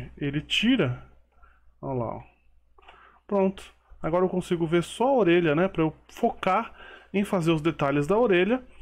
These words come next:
E aí depois, quando eu for acertar a orelha no todo,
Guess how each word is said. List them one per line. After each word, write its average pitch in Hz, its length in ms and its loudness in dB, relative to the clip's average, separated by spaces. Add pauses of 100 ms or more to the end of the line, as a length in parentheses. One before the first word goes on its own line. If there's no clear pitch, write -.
(280)
E 269 80 -2
aí 165 200 2
depois, 180 500 0
quando 156 200 -2
eu 151 60 -4
for 147 280 -2
acertar 196 720 0
a 208 60 4
orelha 151 440 4
no 190 120 2
todo, 175 460 2